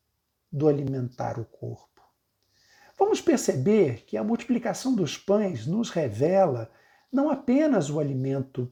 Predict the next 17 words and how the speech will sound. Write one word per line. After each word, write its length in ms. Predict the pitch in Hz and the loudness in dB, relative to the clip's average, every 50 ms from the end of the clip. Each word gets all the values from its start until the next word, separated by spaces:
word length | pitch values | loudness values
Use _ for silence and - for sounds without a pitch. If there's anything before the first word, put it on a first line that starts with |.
| _ _ _ | _ _ _
físico 920 | _ - - - - 208 220 214 170 131 120 123 123 _ - 123 117 - _ _ _ _ _ _ _ _ _ _ _ _ _ | _ -20 -10 -2 2 2 4 4 4 2 0 -2 -4 _ -8 -8 -8 -8 _ _ _ _ _ _ _ _ _ _ _ _ _
que 100 | - 185 | -2 -2
se 160 | - - - 185 | -2 0 0 2
multiplicou 760 | 170 175 180 180 - - - 160 - - - 170 185 196 180 | 2 2 2 0 -2 -8 -8 -8 -6 0 6 8 8 8 6
por 200 | - 147 135 - | 2 -4 -8 -6
conta 360 | - 151 147 160 156 - 147 | -6 -4 -4 -4 -4 -6 -8
da 140 | 127 139 131 | -8 -8 -10
compaixão 680 | - - 143 139 - 160 - 131 - - - 151 151 | -10 -10 -12 -8 -6 -8 -8 -8 -10 -6 -4 -2 -2
de 80 | 147 135 | -2 -2
Jesus 680 | 127 127 123 123 117 113 135 175 226 247 247 208 - - | -2 -2 -4 -4 -2 2 2 4 4 4 2 0 -2 -6
pela 260 | - 165 156 147 147 | -6 -6 -6 -4 -6
humanidade, 760 | 147 143 139 131 131 123 127 156 165 190 202 190 160 135 127 | -6 -8 -8 -8 -6 -2 0 2 2 2 2 0 -2 -2 -4
por 180 | 127 - 170 | -4 -4 -6
aqueles 360 | 156 131 - - 139 135 131 | -6 -6 -4 -6 -6 -6 -6
presentes, 880 | - - 185 170 - 113 - 147 170 196 208 196 - - 170 - - _ _ _ _ - - - - - | -10 -12 -12 -12 -10 -10 -6 -6 -4 -4 -4 -6 -6 -8 -12 -14 -16 _ _ _ _ -20 -20 -20 -10 -2
mas 160 | - 220 220 - | 0 0 2 2
também 480 | 233 220 196 190 202 233 262 - - | 2 2 4 4 4 4 4 0 -2